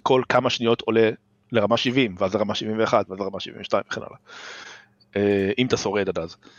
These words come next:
אה, שזה לא פשוט. אה, אבל עיקרון, אבל אוספים את כל הניסיון האלה, אה, עולים רמות, כל פעם צריך כמובן יותר ניסיון כדי לעלות יותר רמות, אויבים יותר מתקדמים, ככל שעובר הזמן האויבים גם כן עולים רמות, אה, בלי קשר אליך,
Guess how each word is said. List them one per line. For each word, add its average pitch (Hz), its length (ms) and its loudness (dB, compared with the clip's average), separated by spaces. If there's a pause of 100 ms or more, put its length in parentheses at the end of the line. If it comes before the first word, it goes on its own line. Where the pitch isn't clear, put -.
(520)
אה, 101 80 -4
שזה - 200 0
לא - 100 6
פשוט. - 240 -2 (1160)
אה, 120 540 6 (280)
אבל 147 80 2
עיקרון, 196 260 6
אבל 190 200 6 (100)
אוספים 175 300 0
את 170 60 -2
כל 165 120 2
הניסיון 156 280 4
האלה, 170 160 6 (360)
אה, 113 220 2 (120)
עולים 135 400 2
רמות, 131 300 4
כל 151 140 4
פעם 135 140 4
צריך 120 220 0
כמובן 104 240 -4
יותר 113 200 0
ניסיון 101 300 -2
כדי 98 140 -8
לעלות 101 180 -6
יותר 92 200 -8
רמות, 180 380 2 (280)
אויבים 131 360 4
יותר 139 240 4
מתקדמים, 120 600 2
ככל 110 280 0
שעובר 113 220 2
הזמן 110 180 2
האויבים 101 300 0
גם 113 180 4
כן 120 100 -4
עולים 92 200 -8
רמות, 95 360 -6 (680)
אה, 92 420 -2
בלי 104 200 2
קשר 104 260 0
אליך, 92 220 2